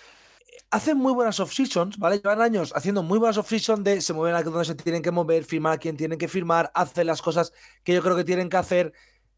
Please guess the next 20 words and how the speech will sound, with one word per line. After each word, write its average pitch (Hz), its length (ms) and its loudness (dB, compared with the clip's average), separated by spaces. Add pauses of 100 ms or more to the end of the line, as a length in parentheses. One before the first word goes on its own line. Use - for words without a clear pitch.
(180)
y 120 500 -8
luego 160 280 0
a 170 60 0
la 170 100 0
hora 165 160 0
de 160 80 -2
la 160 100 -2
verdad 160 260 -2
hacen 175 180 -6
un 170 100 -8
desastre. 127 580 -6
Entonces 147 340 -2
yo 190 360 0 (300)
no 151 180 -4
quiero 165 240 0
ser 180 240 2
el 147 140 0
señor 135 300 -6
negativo, 180 600 0
pero 139 240 0